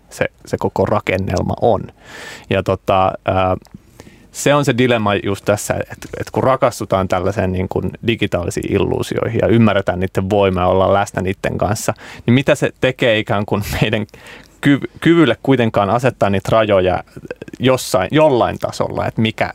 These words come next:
tästä on kuinkakin todellista. Eli jos mene-, menis katsomaan vaikka tällaista, vaikka ilmastonmuutoksen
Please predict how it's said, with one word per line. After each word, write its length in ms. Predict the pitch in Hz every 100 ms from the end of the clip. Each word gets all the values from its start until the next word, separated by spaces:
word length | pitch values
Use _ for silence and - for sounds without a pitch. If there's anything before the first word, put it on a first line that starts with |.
| -
tästä 280 | 98 - 101
on 100 | 101
kuinkakin 540 | 107 101 98 - 104
todellista. 680 | 120 117 87 - 120 - - - -
Eli 200 | 131 110
jos 260 | 110 110 -
mene-, 300 | 127 135 123
menis 300 | 131 147 139
katsomaan 540 | - 104 - 107 98 98
vaikka 260 | 95 -
tällaista, 400 | 98 95 98 - 95 - -
vaikka 200 | 104 -
ilmastonmuutoksen 1000 | 113 104 98 - 95 95 92 98 - 98